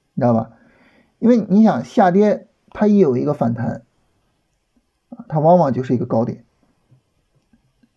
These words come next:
你比如说今天早盘，是吧？今天早盘这么一个冲高，它就是一个高点。但是你追涨杀跌的这种操作习惯，就会导致你一看，哇，这个核心资产大幅高开，哇，核心资产往上冲高，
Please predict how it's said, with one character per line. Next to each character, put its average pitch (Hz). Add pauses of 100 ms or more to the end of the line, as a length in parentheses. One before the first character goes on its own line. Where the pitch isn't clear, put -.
(200)
你 147
比 147
如 151
说 170
今 175
天 175
早 113
盘， 123 (640)
是 143
吧？ 127 (340)
今 185
天 202
早 190
盘 151
这 190
么 170
一 -
个 165
冲 180
高， 185 (340)
它 160
就 165
是 165
一 147
个 143
高 160
点。 - (720)
但 262
是 285
你 202
追 269
涨 180
杀 220
跌 277
的 247
这 196
种 175
操 196
作 196
习 170
惯， 185
就 208
会 233
导 160
致 190
你 190
一 208
看， 233
哇， 220
这 214
个 214 (360)
核 -
心 247
资 247
产 190
大 226
幅 175
高 180
开， 175
哇， 190
核 214
心 240
资 240
产 190
往 165
上 196
冲 220
高， 233